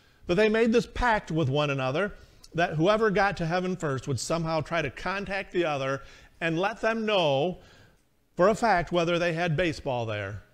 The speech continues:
Well, eventually one of the friends did die, and it was a kind of a sad occasion. But a week later, he appeared to his buddy in a dream. And I know that doesn't really happen. But that's for the sake of the story. Just follow along.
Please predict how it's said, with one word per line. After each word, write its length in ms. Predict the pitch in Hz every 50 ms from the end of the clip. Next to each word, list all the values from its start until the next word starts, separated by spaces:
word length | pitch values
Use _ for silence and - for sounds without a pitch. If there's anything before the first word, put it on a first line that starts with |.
| _ _ _ _ _ _ _ _ _ _ _ _ _ _ _ _ -
Well, 140 | 147 170 175
eventually 440 | 170 196 190 190 143 165 180 175
one 200 | 165 165 175 180
of 60 | 185 175
the 100 | 165 123 - - - - _ -
friends 400 | - 165 160 165 175 175 156 123 - - - - - _ -
did 260 | - 175 165 139 120
die, 320 | 123 120 120 120 123 135 151
and 120 | 147 139
it 40 | 147
was 160 | 151 147 127
a 80 | 139 113
kind 220 | - 147 156 160
of 60 | 147
a 80 | 156 156
sad 320 | - - 156 147 156 160
occasion. 640 | 160 - - - 135 127 127 117 120 131 135 139 123 - - - _ _ _ - _ _ _ _ _ _ -
But 140 | 143 151 160
a 60 | 156
week 220 | 156 180 202 - -
later, 600 | 208 226 233 220 202 165 147 156 170 165 156 - - _ _ _ _ _ _ _ _
he 100 | - 147
appeared 300 | 143 - 151 170 185 180
to 80 | 170 165
his 120 | 151 113
buddy 280 | 113 147 156 165 165 165
in 120 | 170 165
a 60 | 165 151
dream. 460 | 135 139 127 117 110 104 107 113 107 _ _ _ _ _ _ _ _ _ _ _ _ _ -
And 80 | 127 127
I 40 | 127
know 160 | 127 127 117
that 120 | 120 120
doesn't 220 | 110 113 110 113 117
really 220 | 117 113 120 123
happen. 480 | 117 120 104 110 110 104 95 98 104 101 - _ _ _ _ _ _ -
But 440 | 113 104 123 117 107 - - _ -
that's 220 | 175 160 139 -
for 140 | - 143 117
the 80 | 107
sake 220 | - - 131 113 101
of 80 | 110
the 80 | 101 104
story. 380 | - - - 107 92 90 85 101
Just 220 | 135 156 - -
follow 280 | - 165 165 170 170 156
along. 280 | 131 117 117 117 131